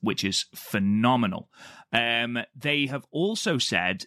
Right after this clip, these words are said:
that Stardom will increase local T V broadcasting and they'll expand the entertainment area to all prefectures nationwide. Also adding that they plan to hold big shows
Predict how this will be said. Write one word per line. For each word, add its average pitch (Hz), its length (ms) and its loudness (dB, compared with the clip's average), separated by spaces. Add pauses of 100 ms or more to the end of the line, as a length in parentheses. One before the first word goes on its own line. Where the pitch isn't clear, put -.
that 110 220 -4
Stardom 139 640 2
will 117 120 0
increase 113 520 0
local 160 680 2
T 170 300 2
V 151 200 4
broadcasting 127 920 0 (400)
and 113 180 2
they'll 113 160 2
expand 127 500 -2
the 120 100 2
entertainment 120 800 -2
area 107 360 2
to - 140 -8 (220)
all 143 440 4 (100)
prefectures - 1000 -4 (120)
nationwide. 98 1500 0 (560)
Also 98 340 2
adding 95 220 2
that - 100 0
they 98 120 0
plan 123 300 0
to 117 80 -4
hold 98 280 -2
big 127 200 0
shows 95 400 -4